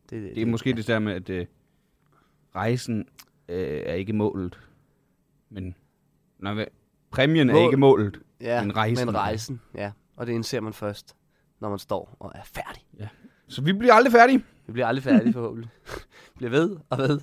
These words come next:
Speaker 2: Og ved og ved.
Speaker 1: og ved og ved og ved.
Speaker 2: Konstant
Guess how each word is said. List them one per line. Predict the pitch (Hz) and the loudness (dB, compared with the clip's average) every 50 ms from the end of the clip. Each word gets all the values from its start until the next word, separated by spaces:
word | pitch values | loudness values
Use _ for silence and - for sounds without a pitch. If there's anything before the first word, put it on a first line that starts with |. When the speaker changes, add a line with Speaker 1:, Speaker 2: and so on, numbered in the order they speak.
| - - | -6 -6
Speaker 2:
Og | 143 110 110 110 120 | -2 0 2 4 4
ved | 131 139 170 | 4 2 2
og | 156 117 | 0 -2
ved. | 107 113 | -2 -2
Speaker 1:
og | 127 | -2
ved | 110 110 117 | -4 -6 -8
og | - 107 104 | -8 -10 -10
ved | 104 101 | -8 -8
og | 104 104 101 101 101 98 | -8 -8 -8 -8 -10 -10
ved. | 98 98 98 - | -10 -12 -14 -10
Speaker 2:
Konstant | - - 113 - - 139 143 139 127 - - | -8 -6 -4 0 2 2 2 2 0 -4 -8